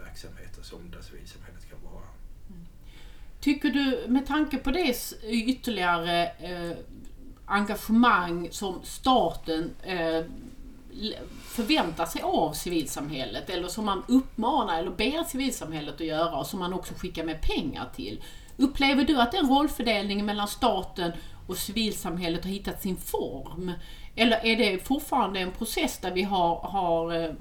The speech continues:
Speaker 2: ännu mer att förvänta oss i förskjutningar i roller?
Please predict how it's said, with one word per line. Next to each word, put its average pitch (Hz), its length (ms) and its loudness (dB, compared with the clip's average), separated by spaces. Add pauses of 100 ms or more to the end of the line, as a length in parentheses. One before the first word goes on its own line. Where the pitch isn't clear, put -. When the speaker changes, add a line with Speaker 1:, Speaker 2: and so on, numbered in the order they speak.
(120)
Speaker 2:
ännu 190 280 -2
mer 247 280 0
att 165 320 0
förvänta 180 460 -2
oss 147 180 -2
i 156 200 0
förskjutningar 160 760 0
i 160 120 0
roller? 170 540 0